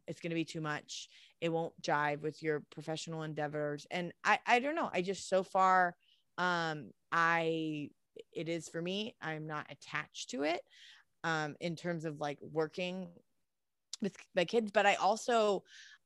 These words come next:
I am, am already excited, and I think about, like, where I wanna lean in professionally once my kids are more independent and grown. Um, and right now I have a really awesome job that's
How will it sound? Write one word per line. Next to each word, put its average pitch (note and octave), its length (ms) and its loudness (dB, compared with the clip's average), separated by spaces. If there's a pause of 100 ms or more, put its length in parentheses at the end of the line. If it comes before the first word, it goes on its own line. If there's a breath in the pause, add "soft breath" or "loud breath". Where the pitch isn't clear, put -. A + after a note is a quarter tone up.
(120)
I F3+ 500 2
am, F3 200 -6
am F3+ 200 -4
already F3+ 380 2
excited, E3 600 -2
and D#3+ 120 -6
I D#3+ 140 -2
think F3 280 -6
about, D#3 300 -2
like, D3 200 -4
where D#3 340 -2
I D#3+ 60 0
wanna D#3 280 -6
lean D#3 220 -8
in D#3 140 -8
professionally F#3+ 840 -6
once E3 440 -6
my D#3 120 -8
kids D3+ 320 -6 (100)
are D#3 320 -2
more D3 360 -6
independent C#3+ 680 -10
and D3 200 -12
grown. C#3 480 -8 (500 loud breath)
Um, D3+ 380 -2 (140)
and D#3+ 140 -6
right D3+ 160 -4
now D#3 240 0
I D#3+ 60 -2
have D3+ 200 -4
a D3 100 -4
really D#3 580 -2
awesome D3+ 380 -6
job B2+ 440 -4 (140)
that's - 440 -8